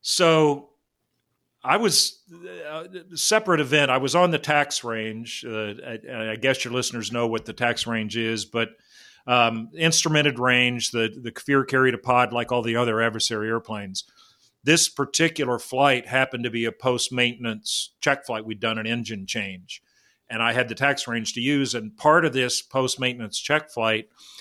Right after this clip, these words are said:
was a dash. It was a high-speed dash, and you did it at forty thousand feet. That was the,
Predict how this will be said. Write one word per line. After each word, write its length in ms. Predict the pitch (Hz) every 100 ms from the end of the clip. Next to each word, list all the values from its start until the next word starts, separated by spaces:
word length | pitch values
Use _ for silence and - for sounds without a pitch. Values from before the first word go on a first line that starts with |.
| - _ -
was 180 | 117 117
a 60 | 110
dash. 500 | 139 143 117 101 123
It 40 |
was 120 | 107
a 60 | 110
high-speed 540 | 160 180 - 175 165
dash, 640 | 131 117 117 117 - - _ _ _ _ _ -
and 580 | 127 123 123 120 120 120
you 120 | 127 110
did 180 | 147
it 80 | 143
at 80 | 113
forty 340 | - 143 151 139
thousand 560 | 139 127 127 117 117 -
feet. 320 | 127 101 -
That 200 | 120 120
was 240 | 123 107 -
the, 260 | 110 104